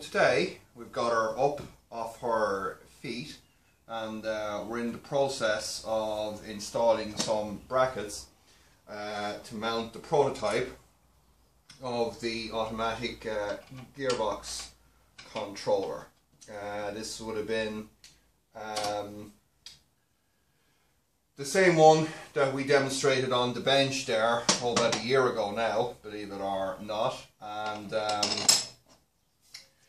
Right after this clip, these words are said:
basically, uh, what I've decided to do, um,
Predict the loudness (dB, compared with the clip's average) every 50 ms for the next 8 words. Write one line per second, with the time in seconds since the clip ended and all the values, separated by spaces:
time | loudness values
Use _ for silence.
0 | _ _ _ _ _ _ _ _ _ 2 4 4 4 2 0 -2 -2 -2 -2 0
1 | 0 2 2 2 2 0 0 -2 -6 -10 -12 -12 -10 -10 -6 -2 2 4 4 4
2 | 4 4 4 2 0 0 2 4 4 4 4 2 -4 -8 0 4 6 6 6 4
3 | 2 -2 -4 -6 -6 -4 -4 -2 -2 -4 -6 -6 -14 _ -20 -20 _ -20 -20 -20
4 | _ -18 -18 -18 _ _ _ -14 -12 -10 -10 -8 -8 -8 -8 -8 -10 -10 -12 -12
5 | -14